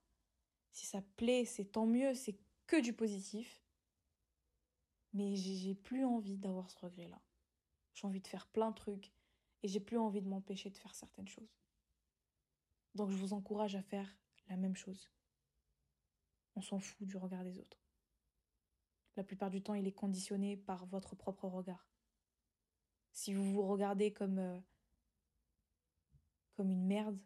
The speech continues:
les gens vous verront exactement de la même façon. Je sais pas si je vais assumer ces paroles, euh,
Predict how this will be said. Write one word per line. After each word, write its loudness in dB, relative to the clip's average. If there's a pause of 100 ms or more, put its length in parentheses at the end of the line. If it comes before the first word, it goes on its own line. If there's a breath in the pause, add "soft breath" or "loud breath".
(140)
les 2
gens 2
vous 0
verront 0
exactement -2
de -2
la -4
même -8
façon. -16 (4000)
Je 2
sais 6
pas 2
si -2
je 2
vais 0
assumer 0
ces -4
paroles, 0
euh, 0